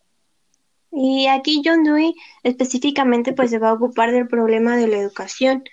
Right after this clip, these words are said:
y va a centrar su interés en cómo debe estar vinculada con la realidad, la filosofía o la teoría,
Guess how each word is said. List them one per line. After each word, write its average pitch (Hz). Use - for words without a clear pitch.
y 240
va 240
a 262
centrar 254
su 254
interés 247
en 233
cómo 226
debe 220
estar 214
vinculada 220
con 220
la 202
realidad, 208
la 233
filosofía 226
o 220
la 202
teoría, 214